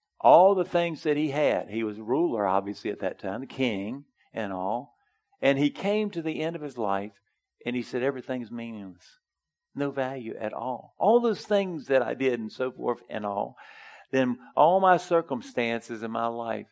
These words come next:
they haven't had one iota of an effect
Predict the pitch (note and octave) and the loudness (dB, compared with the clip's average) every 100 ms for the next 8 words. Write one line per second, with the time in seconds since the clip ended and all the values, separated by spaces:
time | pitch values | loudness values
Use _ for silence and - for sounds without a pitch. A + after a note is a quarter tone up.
0 | _ _ E3+ F3+ D#3 B2 A#2 A2+ A2 C#3+ | _ _ -8 -8 -8 -10 -8 -10 -8 -8
1 | E3 - - B2+ A#2+ - D#3 E3+ G#2+ G2 | -8 -6 -6 -4 -6 -6 -4 -4 -4 -6
2 | - _ _ - A#2+ A#2 A2+ - C3+ G2 | -10 _ _ -8 -6 -6 -8 -8 -6 -6